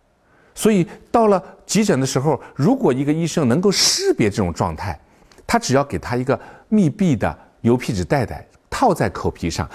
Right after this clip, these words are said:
或者拿个塑料袋也行，让他在里面透两口气，哎，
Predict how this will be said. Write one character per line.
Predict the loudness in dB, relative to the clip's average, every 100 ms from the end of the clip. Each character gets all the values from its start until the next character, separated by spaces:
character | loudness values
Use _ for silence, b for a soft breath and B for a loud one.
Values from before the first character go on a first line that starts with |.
| B
或 | -4 -4
者 |
拿 | -4
个 | -8
塑 | -2
料 | 0 2
袋 | -2 -4
也 | -6
行， | -2 0 0 -4 B B
让 | -2
他 | 0
在 | 0
里 | 0
面 | -2 -4
透 | -2 0
两 | 0 -2
口 | -4
气， | -6 -4 -2 -4 -6 B B
哎， | -4